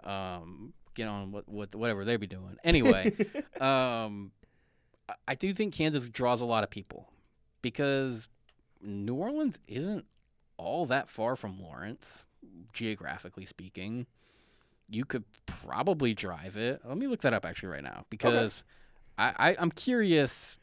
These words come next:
Speaker 1: how far of a drive it is. If nothing else, they'll fly out because it's a,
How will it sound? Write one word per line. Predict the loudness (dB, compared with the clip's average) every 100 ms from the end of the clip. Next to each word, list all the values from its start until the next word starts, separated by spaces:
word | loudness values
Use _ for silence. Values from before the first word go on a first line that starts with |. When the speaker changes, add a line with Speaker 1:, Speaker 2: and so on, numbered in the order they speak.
| -6
Speaker 1:
how | 6 6
far | 6 4 6
of | 6
a |
drive | 4 6 6 6
it | 4
is. | 4 2
If | 2
nothing | 4 6 6 4
else, | 4 2
they'll | 0 0
fly | -2 -6 -2 0 2
out | 2 2
because | 0 -4
it's | -6
a, | -8